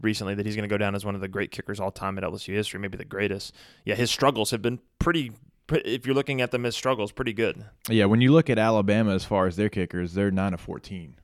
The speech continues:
Speaker 1: Okay.
Speaker 2: on the year, and they used
Speaker 1: Yeah.
Speaker 2: two kickers again. That's something
Speaker 1: Yeah.
Speaker 2: that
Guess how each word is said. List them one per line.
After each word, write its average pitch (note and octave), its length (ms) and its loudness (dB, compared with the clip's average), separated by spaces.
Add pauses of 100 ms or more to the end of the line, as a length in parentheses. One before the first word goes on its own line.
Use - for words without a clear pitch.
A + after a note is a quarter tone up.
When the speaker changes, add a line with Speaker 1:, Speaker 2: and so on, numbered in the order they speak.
(120)
Speaker 1:
Okay. F#2+ 220 -8
Speaker 2:
on F#2+ 140 -4
the F#2 60 -2
year, F2+ 100 -2
and F2 80 -4
they F#2 60 -2
used G#2+ 160 0
Speaker 1:
Yeah. G2 60 2
Speaker 2:
two A2 100 0
kickers G2+ 360 -6
again. F2 240 -6
That's F#2+ 180 -2
something G#2+ 360 4
Speaker 1:
Yeah. G2 140 4
Speaker 2:
that - 80 -8